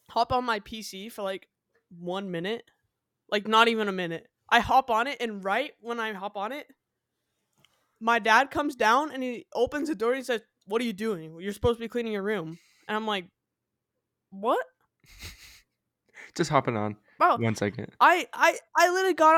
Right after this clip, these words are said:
Speaker 1: on to look at something and to play music through my speakers <clears throat> on my P C, and then he's like, "What are you doing? Work before play." I was like, "Bro."
Speaker 2: Gotta do this to work.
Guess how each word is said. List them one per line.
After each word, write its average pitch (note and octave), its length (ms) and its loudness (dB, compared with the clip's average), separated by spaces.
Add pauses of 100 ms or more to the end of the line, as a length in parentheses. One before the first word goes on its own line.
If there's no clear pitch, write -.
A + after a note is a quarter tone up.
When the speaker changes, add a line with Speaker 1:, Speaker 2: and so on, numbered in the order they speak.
Speaker 1:
on C#4 100 2
to C#4+ 120 -6
look C#4 160 -2
at B3+ 120 -4
something F#3 460 -8 (720)
and B3 280 -2
to B3+ 200 -6
play B3+ 240 -4
music A3 420 -6 (220)
through A#3+ 120 -4
my A3 120 -2
speakers G3+ 420 -4
<clears throat> - 0 -
on G3+ 100 -6
my G3+ 100 -2
P G#3 160 -10
C, F#3+ 360 -12
and G3 180 -8
then F#3+ 440 -8 (580)
he's A3+ 140 -6
like, G3+ 160 0 (720)
"What G3+ 120 -2
are A#3+ 40 2
you A#3 80 2
doing? F3+ 440 4 (220)
Work G#3+ 200 4
before A3 260 4
play." F#3 460 2 (160)
I A3 80 -4
was A3 80 -2
like, G3+ 160 -4
"Bro." F#3+ 480 -6 (1500)
Speaker 2:
Gotta A#2 200 -8
do A2 160 -10
this G#2 200 -10
to - 120 -12
work. A2 400 -8